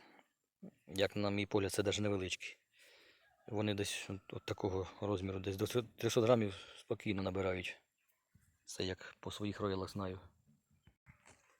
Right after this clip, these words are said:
Про зимостійкість роялів нічого не можу сказати. Вони активно насаджуються в різних регіонах. На півдні у нас сорти всі підходять для вирощування.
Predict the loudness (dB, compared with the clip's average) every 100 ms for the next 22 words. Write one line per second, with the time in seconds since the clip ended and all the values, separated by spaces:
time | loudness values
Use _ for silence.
0 | _ 8 10 12 12 10 12 10 10 8
1 | 12 12 10 8 2 -2 0 6 8 10
2 | 8 8 10 10 10 4 0 -12 _ _
3 | -20 -18 -14 -12 -14 -16 _ 4 8 8
4 | 6 8 8 10 6 8 6 6 4 4
5 | 4 4 6 10 12 12 10 4 -4 -10
6 | 6 6 10 8 8 6 6 6 4 2
7 | 0 -4 -10 _ -14 0 4 6 8 6
8 | 6 -8 -20 -4 0 8 8 6 0 _
9 | -8 0 4 6 4 4 6 6 6 6
10 | 4 2